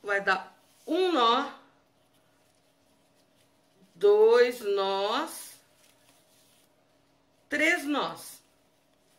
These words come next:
Certo, pessoal? Eu dei três nós, tá vendo?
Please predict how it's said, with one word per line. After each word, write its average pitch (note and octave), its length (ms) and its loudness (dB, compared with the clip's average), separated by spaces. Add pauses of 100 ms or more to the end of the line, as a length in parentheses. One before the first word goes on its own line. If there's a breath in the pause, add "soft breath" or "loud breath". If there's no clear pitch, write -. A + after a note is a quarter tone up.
(1700)
Certo, A3 400 -6
pessoal? D4 600 -2 (760)
Eu G3+ 120 -6
dei G3 160 -4
três C4 340 -8
nós, E3+ 340 -12
tá F#3 120 -16
vendo? A#3 500 -10